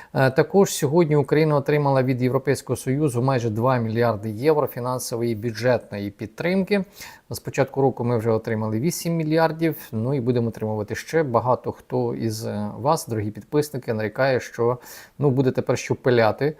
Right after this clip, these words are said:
владі. Безумовно, так, буде що пиляти, бо випадків скандальних із, е, розкраданням державного бюджету просто неймовірна кількість.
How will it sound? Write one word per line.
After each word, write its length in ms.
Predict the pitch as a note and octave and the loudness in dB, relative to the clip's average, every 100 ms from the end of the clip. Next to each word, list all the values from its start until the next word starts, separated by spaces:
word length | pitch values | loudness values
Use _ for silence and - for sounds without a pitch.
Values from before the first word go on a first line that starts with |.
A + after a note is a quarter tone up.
| - - - | -16 -20 -8
владі. 600 | A#2 B2+ C#3 C3 E3 F3 C#3+ | 0 6 6 6 0 -2 -4
Безумовно, 880 | C#3 A#2 C3 B2 A#2+ G#2+ A2+ D3 C#3+ | -2 4 4 4 2 2 0 -2 0
так, 260 | A2+ G2+ G#2+ | 4 4 2
буде 300 | A2+ A2 A2+ | 0 0 -2
що 180 | - | -4
пиляти, 400 | B2 C#3+ D#3+ D#3+ | -4 0 -2 0
бо 160 | G#2+ A#2 | 0 2
випадків 560 | G#2+ - B2+ - A#2 - | 0 0 0 0 -10 -8
скандальних 720 | - A#2+ A#2 A#2 A2+ G#2+ - | -4 -2 2 2 2 -6 -4
із, 300 | B2+ G#2+ B2+ | -4 -4 -2
е, 180 | A2+ A2+ | 0 0
розкраданням 580 | A2 - B2 A#2 A2 G#2 | -4 -2 -2 0 -2 -4
державного 420 | G#2+ A#2 A2 G#2+ | -2 -2 -2 -4
бюджету 360 | G#2+ D#3 D#3 | -2 -2 -4
просто 540 | A2 - A2 B2 - A2+ | -12 -6 -2 -2 -2 -4
неймовірна 640 | G#2+ G#2 G2+ G2+ G2+ G2 | -4 -4 -6 -6 -4 -6
кількість. 460 | - C#3+ - - | -6 -8 -8 -14